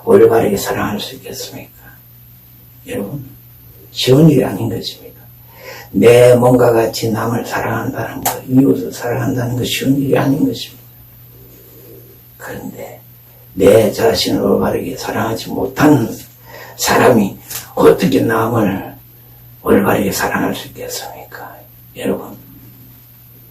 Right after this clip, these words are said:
신앙생활이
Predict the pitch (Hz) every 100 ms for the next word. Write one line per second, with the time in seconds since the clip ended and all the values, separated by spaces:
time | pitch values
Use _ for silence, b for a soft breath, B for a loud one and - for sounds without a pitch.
0 | _ - - - - _ - - - -
1 | _ _ _ - _ _ - - - -
2 | - 101 101 104 101 - -